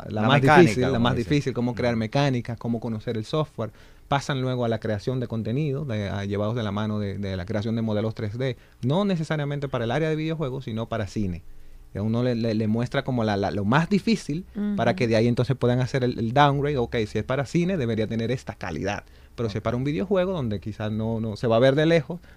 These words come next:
Speaker 1: no debería tener tanta calidad. Entonces uno le enseña ambas cosas.
Speaker 2: Qué bien.
Speaker 1: Y luego pasan ya a la parte de, de negocios, aprender todo lo necesario para poder emprender, en caso de ser necesario,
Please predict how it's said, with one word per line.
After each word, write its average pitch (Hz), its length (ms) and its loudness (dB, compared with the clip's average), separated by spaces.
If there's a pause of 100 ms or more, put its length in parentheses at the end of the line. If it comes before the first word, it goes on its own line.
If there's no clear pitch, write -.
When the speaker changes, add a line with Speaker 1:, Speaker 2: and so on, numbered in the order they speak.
Speaker 1:
no 120 80 -2
debería 131 300 2
tener 117 240 0
tanta 110 260 0
calidad. 98 240 -2
Entonces 101 240 -2
uno 110 140 -2
le 117 60 -2
enseña 107 340 -4
ambas 101 220 -4
cosas. 113 340 -2
Speaker 2:
Qué 90 100 -6
bien. 78 120 -8 (260)
Speaker 1:
Y 117 80 0
luego 147 320 4
pasan 131 340 0
ya 120 100 0
a 113 40 -2
la 113 80 0
parte 107 260 -4
de, 104 180 0
de 101 120 -2
negocios, 98 580 -2
aprender 101 320 -4
todo 120 360 0
lo 131 60 -2
necesario 127 440 -4
para 107 160 -4
poder 104 240 -4
emprender, 117 680 -2
en 120 60 -6
caso 107 220 -6
de 110 80 -4
ser 117 100 -6
necesario, 120 540 -8